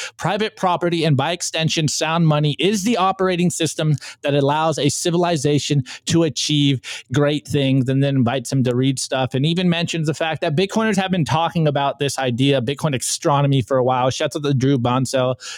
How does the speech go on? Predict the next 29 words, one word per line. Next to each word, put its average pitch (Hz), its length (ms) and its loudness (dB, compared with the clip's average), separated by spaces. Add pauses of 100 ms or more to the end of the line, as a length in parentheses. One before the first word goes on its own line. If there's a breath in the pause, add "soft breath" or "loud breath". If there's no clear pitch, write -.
(160 loud breath)
Great, 180 480 0
great 151 300 0
series 147 420 2
that 139 160 0
he 151 140 2
wrote. 143 340 2 (720 loud breath)
Anyways, 190 760 2 (100)
oh, 156 160 2
you 139 160 2
see 151 220 2
it 123 60 0
here. 123 380 0 (140)
Yeah, 127 360 0
so 147 460 0 (600)
you 226 120 -2
can 285 140 -2
see 196 340 -2
that 170 260 -2 (320)
Bitcoin 277 260 -2
has 311 120 0
been 233 120 0
talking 170 240 0
about 170 160 0
this 175 120 0
conversation 175 560 -2
for 170 120 0
a 160 40 2
while, 151 380 0 (400 loud breath)
and 208 640 2